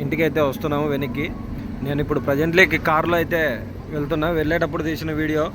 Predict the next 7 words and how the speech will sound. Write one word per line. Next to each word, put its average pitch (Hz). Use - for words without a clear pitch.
ఈ -
విధంగా 160
చూడండి, 175
ఏ -
విధంగా 165
చెట్లు 175
ఊగుతున్నాయో. 156